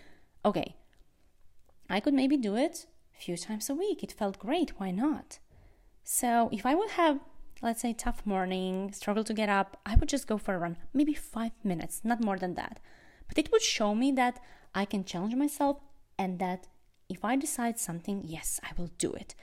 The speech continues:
And even if it's uncomfortable, I will do it. It will just set your intention for the day, so you will be ready to <laughs> some challenges that can come your way throughout the day.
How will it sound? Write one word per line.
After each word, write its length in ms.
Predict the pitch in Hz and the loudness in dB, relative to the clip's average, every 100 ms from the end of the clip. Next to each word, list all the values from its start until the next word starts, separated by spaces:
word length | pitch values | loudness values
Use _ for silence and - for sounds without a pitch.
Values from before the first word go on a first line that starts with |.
| - - - - | -20 -20 -18 -2
And 180 | 190 170 | 0 2
even 220 | 247 269 285 | 4 6 6
if 140 | 285 | 4
it's 140 | 311 - | 0 0
uncomfortable, 640 | 277 285 269 269 262 - - | 0 2 2 2 0 -2 -8
I 160 | 165 175 | 6 6
will 160 | 175 | 6
do 140 | 160 - | -2 -6
it. 260 | - - - - - - _ - | -8 -10 -16 -16 -20 -20 _ -6
It 120 | 269 | -2
will 100 | 370 | 0
just 340 | 415 440 - | 0 0 -2
set 240 | - 302 311 | -2 -2 2
your 120 | 294 | 4
intention 540 | 294 - 254 - 277 | 4 2 -4 0 0
for 160 | 254 277 | 2 2
the 120 | 277 | 4
day, 440 | 240 311 392 202 - - - | 4 2 4 2 0 -12 -12
so 200 | - 233 | -6 -4
you 160 | 175 | -2
will 180 | 202 339 | 4 4
be 120 | 359 | 6
ready 480 | 370 262 254 262 269 - _ - - _ | 4 4 6 4 4 -2 _ -20 -20 _
to 380 | - 214 208 - | -2 2 2 0
<laughs> 60 | - | -6
some 480 | - - 208 208 196 | -6 -2 2 2 0
challenges 800 | - 185 202 247 269 359 392 - | -2 0 2 2 2 2 0 -4
that 260 | 226 208 - | 0 0 0
can 180 | 196 202 | -2 -2
come 440 | - - 214 359 - _ | -2 2 2 2 -2 _
your 260 | 277 277 294 | 2 4 6
way 440 | 262 247 240 247 - - | 6 6 4 2 -4 -18
throughout 380 | - 180 170 165 | -4 -2 0 -2
the 80 | 170 | -4
day. 340 | - - - | -4 -6 -8